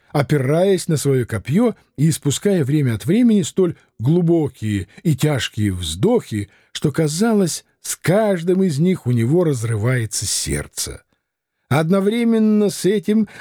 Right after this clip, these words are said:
они услышали, что он говорит нежным, мягким и страстным голосом: "О, моя сеньора Дульсинея Тобосская,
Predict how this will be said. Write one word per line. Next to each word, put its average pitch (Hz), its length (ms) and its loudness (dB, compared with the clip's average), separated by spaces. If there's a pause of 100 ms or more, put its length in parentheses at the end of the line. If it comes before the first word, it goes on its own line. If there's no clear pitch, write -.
они 180 240 2
услышали, 208 680 0
что 160 240 0
он 202 300 2 (180)
говорит 170 680 0
нежным, 160 640 2
мягким 175 680 0 (280)
и 185 140 4
страстным 147 800 0
голосом: 110 640 -2 (520)
"О, 196 280 4
моя 170 320 2
сеньора 156 600 2
Дульсинея 151 680 0
Тобосская, 113 1080 -2